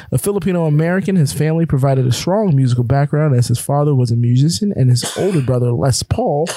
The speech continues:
was even named after the musician Les Paul. Illmind started hi-, using his father's equipment to make beats around the age of thirteen, specifically learning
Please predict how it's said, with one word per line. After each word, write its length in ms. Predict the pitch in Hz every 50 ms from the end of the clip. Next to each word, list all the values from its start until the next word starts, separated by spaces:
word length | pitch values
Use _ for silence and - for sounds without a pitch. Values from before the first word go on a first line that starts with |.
| - - - 466 - 359 359
was 140 | 151 147 143
even 220 | 156 156 160 156
named 340 | 156 160 165 170 165 151 139
after 260 | 139 135 123 - - 143
the 120 | 143 139
musician 540 | 147 156 170 170 202 208 180 143 135 127 120
Les 220 | 117 123 - -
Paul. 380 | - - 170 170 135 - 110 - _ _ _ _ _ - - - - - - _ _ _ -
Illmind 480 | 202 220 220 214 214 214 208 208 208 190
started 400 | - - 190 180 175 175 165 156
hi-, 180 | 147 147 165 - - _
using 400 | 156 160 165 165 156 160 160 151
his 240 | 147 147 143 139 135
father's 420 | - 151 151 156 147 151 143 135
equipment 460 | 139 135 - 190 170 - 160 170 160 -
to 80 | 143
make 260 | 131 135 135 123 123
beats 240 | - 180 185 180 -
around 200 | 147 139 131 131
the 80 | 135 -
age 120 | 139 127
of 100 | 127 -
thirteen, 540 | - 147 139 131 - - 170 175 180 180 175
specifically 640 | - - - 131 - - - 165 156 151 156 156 151
learning 460 | 139 143 143 139 139 135 135 131